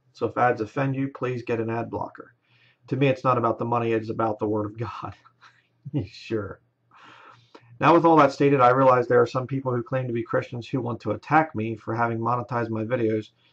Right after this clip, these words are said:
with just that five-second ad. That's fine. I don't feel bad about it. I prayed about it, asked advice of other Christians, and I've searched the scriptures, and I find no verses anywhere that says I couldn't or shouldn't do so. Okay,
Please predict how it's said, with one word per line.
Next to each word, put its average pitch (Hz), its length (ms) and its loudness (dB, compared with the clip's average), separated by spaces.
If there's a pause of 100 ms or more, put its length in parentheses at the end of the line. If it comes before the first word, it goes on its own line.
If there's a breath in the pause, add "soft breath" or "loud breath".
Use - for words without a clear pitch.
(180)
with 113 140 -2
just 131 180 -2
that 120 240 0
five-second 110 600 -2
ad. 117 220 -2
That's 110 220 -6
fine. 107 500 -2 (260)
I 117 120 -4
don't 123 200 -4
feel 123 140 -2
bad 131 280 4
about - 320 -4
it. - 100 -20 (400)
I 113 100 0
prayed 175 320 4
about 104 300 0
it, 147 80 0 (180)
asked 135 280 0
advice 131 360 0
of 127 80 -2
other 117 160 0
Christians, 123 400 -2
and 113 100 -6
I've 110 140 -4
searched 143 300 0
the 110 80 -12
scriptures, 139 420 -4
and 113 100 -8
I 113 100 -6
find 120 280 -2
no 151 160 2
verses 139 420 2
anywhere 113 500 -4 (360 soft breath)
that 123 140 -2
says 127 220 4
I 113 160 -2
couldn't 156 440 -2
or 120 140 0
shouldn't 143 480 0
do 175 180 6
so. - 400 -2 (1900)
Okay, 107 480 -2